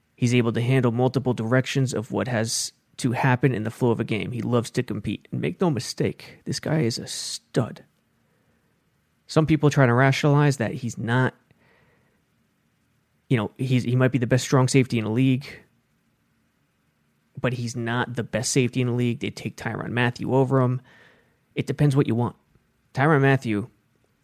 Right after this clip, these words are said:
his deep cover skills are much better. He could play the slot man in a pinch. He could probably, he's probably better in terms of doing everything around the field. But what Jamal Adams does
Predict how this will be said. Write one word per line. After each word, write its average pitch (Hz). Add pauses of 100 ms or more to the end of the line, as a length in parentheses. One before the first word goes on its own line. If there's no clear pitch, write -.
(580)
his 123
deep 131
cover 123
skills 110
are 104
much 113
better. - (880)
He -
could -
play 135
the 120
slot 117
man 113 (500)
in 131
a 113
pinch. - (1040)
He 123
could 131
probably, 151
he's 135
probably 170
better 120 (220)
in 127
terms 123
of 110 (640)
doing 127
everything 117
around 107
the 104
field. 120 (800)
But 120 (100)
what -
Jamal 123
Adams 120
does 117